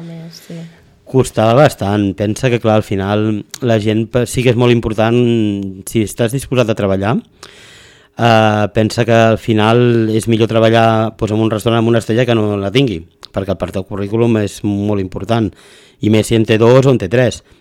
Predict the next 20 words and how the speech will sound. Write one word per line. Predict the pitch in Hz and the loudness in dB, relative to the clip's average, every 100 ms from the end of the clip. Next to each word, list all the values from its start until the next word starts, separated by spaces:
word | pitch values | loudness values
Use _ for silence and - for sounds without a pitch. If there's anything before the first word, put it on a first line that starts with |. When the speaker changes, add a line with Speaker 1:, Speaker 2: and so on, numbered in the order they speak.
| _ - - | _ -16 -8
Speaker 2:
Disposats | 104 - 113 104 107 | -8 -4 -2 0 -2
a | - | 0
fer | 120 | 2
hores | 131 117 101 | 4 2 0
i | 101 104 | -2 -2
a, | 101 107 - - - | 0 -2 -4 -14 -6
i | 113 | -4
a | 110 | -2
cobrar | 107 117 | 2 2
un | 113 | 2
salari | 120 123 123 | 2 2 2
quan | 101 | 0
ets | 104 117 | -2 0
un | 110 | 0
ajudant | 107 110 123 110 | 0 0 2 0
o | 104 | -2
quan | 98 | -6
ets | 98 | -4
un | 113 | -4
cambrer, | 101 110 104 110 | 0 0 2 0